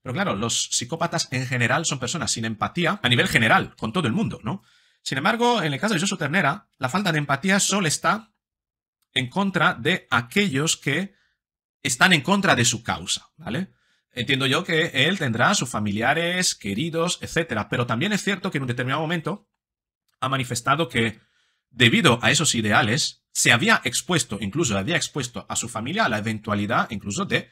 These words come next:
sufrir, de sufrir un atentado y morir. Por tanto, en ese sentido, es posible, es posible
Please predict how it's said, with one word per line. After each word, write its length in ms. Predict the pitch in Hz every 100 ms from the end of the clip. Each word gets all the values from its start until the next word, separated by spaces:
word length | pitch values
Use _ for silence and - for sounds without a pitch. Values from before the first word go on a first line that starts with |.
| _
sufrir, 460 | - - 123 202 139
de 120 | 92
sufrir 280 | - - 117
un 100 | 120
atentado 580 | - 98 120 135 208 139
y 60 |
morir. 400 | 98 95 170 - _ _ _ -
Por 100 | -
tanto, 160 | 220
en 60 | 185
ese 120 | 190
sentido, 360 | 170 127 185 139
es 100 | -
posible, 720 | 190 - 220 196 107 107 -
es 160 | 160 -
posible 640 | - 123 185 127 95